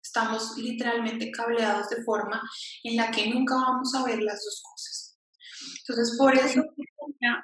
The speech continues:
Speaker 2: <clears throat> aportar un, un dato, Marce, que creo que sería también de valor, porque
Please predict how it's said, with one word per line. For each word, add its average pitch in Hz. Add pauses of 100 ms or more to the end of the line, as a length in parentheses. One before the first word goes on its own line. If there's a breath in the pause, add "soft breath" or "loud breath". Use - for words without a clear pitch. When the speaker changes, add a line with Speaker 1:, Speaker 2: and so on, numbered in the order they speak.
Speaker 2:
<clears throat> 277
aportar 262
un, 226
un 254
dato, 254
Marce, 240
que 240
creo 233
que 240
sería 240
también 240
de 226
valor, 233 (760 loud breath)
porque 240